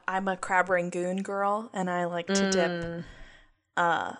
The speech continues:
Speaker 1: like to dip it in. I actually like crab rangoon so much that Jeff called me Claire Rangoon for a while.
Speaker 2: Aw.
Speaker 1: Um, <laughs> anyways, <laughs> also on this list, tartar sauce.
Speaker 2: Yeah, that's a condiment. <laughs>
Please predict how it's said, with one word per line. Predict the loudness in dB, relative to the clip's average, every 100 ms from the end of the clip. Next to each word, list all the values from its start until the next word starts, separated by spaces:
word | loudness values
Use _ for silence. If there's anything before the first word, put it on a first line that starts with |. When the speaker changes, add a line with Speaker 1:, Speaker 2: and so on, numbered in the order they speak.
| -14
Speaker 1:
like | -14 -10
to | -8
dip | -2 -2 0
it | 0
in. | 0 0
I | 0
actually | 0 2 6
like | 4
crab | 4 2 4
rangoon | 4 4 2 0
so | 2 0
much | 2 0 -2 0
that | 2 2 -2 _
Jeff | 2 2 2 -2 -18 _ _ _ -4
called | 2 4
me | 2
Claire | 0 6 8
Rangoon | 8 6 4 2 0 -2
for | -2
a | 0
while. | 0 0 0 -2 -4 -14 -20 2
Speaker 2:
Aw. | 4 6 10 12 12 12 12 10 12
Speaker 1:
Um, |
<laughs> | 12 12 12 12 12 12 12
anyways, | 8 6 8 10 10 4
<laughs> | -6 0 10
also | 10 12 10
on | 10 10
this | 4 6
list, | 8 8 6 -2 -4 0
tartar | 10 10 10
sauce. | 8 8 10 8 6 -2 -4 -10 -4 0 2 2 2
Speaker 2:
Yeah, | 12 12 12 12 10 10
that's | 12 12
a |
condiment. | 8 6 6 2 0 -6 2
<laughs> | 8 8 8 4 4 4